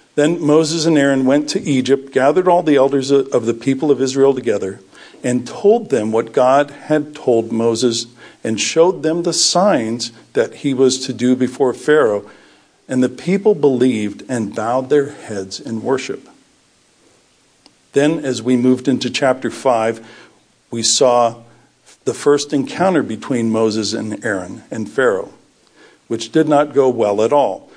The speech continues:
Their first request of Pharaoh was actually a demand,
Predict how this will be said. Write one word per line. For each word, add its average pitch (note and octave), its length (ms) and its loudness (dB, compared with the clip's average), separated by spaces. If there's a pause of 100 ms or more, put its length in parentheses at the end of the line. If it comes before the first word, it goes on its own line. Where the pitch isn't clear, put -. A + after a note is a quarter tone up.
(180)
Their C3 100 0
first D3+ 400 2
request C#3+ 460 0
of B2 80 -6
Pharaoh C3 420 2
was B2+ 520 -2
actually B2+ 500 0
a B2 80 2
demand, A#2+ 720 0